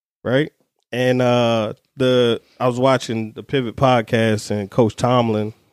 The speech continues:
and, uh, I hate to say this 'cause I'm a Ravens fan, but Coach Tomlin had said that if you, you don't do the extraordinary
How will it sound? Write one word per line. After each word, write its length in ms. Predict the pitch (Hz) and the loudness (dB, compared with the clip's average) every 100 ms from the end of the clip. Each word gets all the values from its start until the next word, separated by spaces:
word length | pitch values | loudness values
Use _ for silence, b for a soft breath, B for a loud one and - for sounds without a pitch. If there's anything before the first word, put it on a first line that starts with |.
| _ | _
and, 320 | - 101 98 98 | -10 -8 -8 -10
uh, 240 | 98 95 | -10 -10
I 60 | 98 | -4
hate 200 | 139 - | -2 -4
to 60 | - | -8
say 180 | 113 104 | -10 -10
this 220 | 98 - | -12 -16
'cause 420 | - 95 98 - _ _ _ _ _ _ _ _ - | -16 -16 -18 -20 _ _ _ _ _ _ _ _ -12
I'm 100 | 110 | -4
a 40 | |
Ravens 380 | 107 127 110 101 | 2 2 2 -2
fan, 280 | 110 110 107 | -4 -4 -4
but 120 | 98 | -4
Coach 240 | - 123 | 0 0
Tomlin 380 | - 131 127 117 | 2 2 2 0
had 240 | 117 113 104 | 0 -2 -2
said 380 | - 113 110 | 0 0 0
that 300 | 107 107 104 - _ _ _ _ _ _ _ _ - | 0 -2 -2 -10 _ _ _ _ _ _ _ _ -10
if 160 | 110 | -8
you, 180 | 113 113 _ _ _ _ _ _ _ - | -8 -10 _ _ _ _ _ _ _ -12
you 100 | 131 | 0
don't 320 | 160 180 139 _ _ _ _ _ _ _ _ | 2 2 -2 _ _ _ _ _ _ _ _
do 160 | 143 143 | 2 2
the 120 | 123 139 | 2 -2
extraordinary 1040 | - 135 110 143 127 113 107 104 95 | -2 -4 2 2 4 2 0 -2 -6